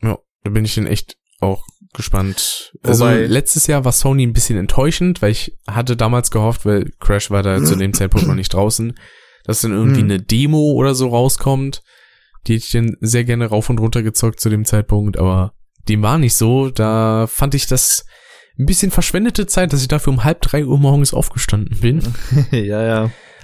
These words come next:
Speaker 1: Aber ich werd tatsächlich auch in diesem Jahr wieder die E drei streamen.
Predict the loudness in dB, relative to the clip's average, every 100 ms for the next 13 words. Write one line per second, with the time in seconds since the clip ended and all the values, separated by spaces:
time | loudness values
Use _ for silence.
0 | -12 -2 2 2 2 0 -2 -2 -6 -2
1 | 0 2 2 2 2 2 -2 -2 -2 -2
2 | 0 -2 0 0 2 2 0 -2 -2 0
3 | -2 -2 -4 -2 0 0 0 -2 -2 -2
4 | 0 0 -2 -6